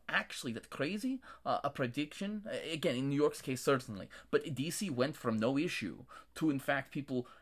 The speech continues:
actually doing this, and then they actually had to issue an updated ruling. Now, this one didn't have that, and again, there's a term, uh, "fuck around, find out," and that very much applies in New York. But very frankly, this did happen with D C. So there is, in fact,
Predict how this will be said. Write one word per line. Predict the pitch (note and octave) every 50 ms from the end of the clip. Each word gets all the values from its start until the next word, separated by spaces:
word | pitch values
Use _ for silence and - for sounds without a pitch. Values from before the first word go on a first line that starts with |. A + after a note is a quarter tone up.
| - -
actually | - - C#3+ - - - - C#3 B2 A#2
doing | A2 C#3 D#3 E3 D3+ B2+
this, | A2+ G#2+ G#2+ -
and | - A#2+ A#2
then | A#2 A#2+ A#2+
they | B2 A#2+ A2+ D#2+
actually | G#2 A#2 B2 - - B2+
had | A#2+ - - A2+ A#2+ B2+ B2
to | C3 - A#2+
issue | A#2+ A2+ - - A2+ A2
an | -
updated | - G#2+ - - A2 G#2 G#2 G2 G#2+ G2
ruling. | G#2+ G#2+ G#2 F2 C2+ A1+ B1+ - - - - -
Now, | A#2+
this | B2 C#3+ D3+ D3 -
one | C#3+ C3
didn't | A2+ A#2 G#2+ G#2 -
have | - C3 C#3 C3+ A#2+ A2
that, | A#2 A2 G#2+ - -
and | - G#2+ G#2 - - - - -
again, | - A2+ - A2+ G#2+ G2+ F#2 - - - - -
there's | - A#2 A2+ A2+
a | A#2
term, | A2 - - C3+ B2+ A#2 A2+ A2+
uh, | F2+ F#2 G#2+ G2 F#2+
"fuck | - - C#3 C3+ -
around, | A2+ A2+ G#2+ G#2 G#2
find | - - A2+ G2+ G2 F#2+
out," | F#2+ F#2 F#2+ F2 - - - - -
and | - A#2+
that | A#2+ B2+
very | B2 A#2 A#2 A2+ A2+
much | A2 G#2+ -
applies | G2+ - - A2 G#2 G#2 G2+ G2+ G2 A2
in | G2+
New | F#2+ F2+ E2+
York. | - F#2+ G2 F#2+ A#2+ C3 - - - - - - - - - - - - - A#2 -
But | B2 A2 - - - - - -
very | B2 B2 C3 C#3+ D3+
frankly, | C#3 - C#3+ C#3 C#3 C3+ C3+ B2 - - -
this | C3 C#3 C#3
did | - - D3 C#3
happen | - - - A2+ G#2 A#2+ - B2 G#2 G2+
with | G2 G2
D | - G2+ G2
C. | - - G#2 -
So | - - A#2+
there | A#2 A#2+ - -
is, | E3 E3+ F#3 F3 D3+
in | C#3
fact, | C3 - - B2+ B2 A#2+ A#2+ -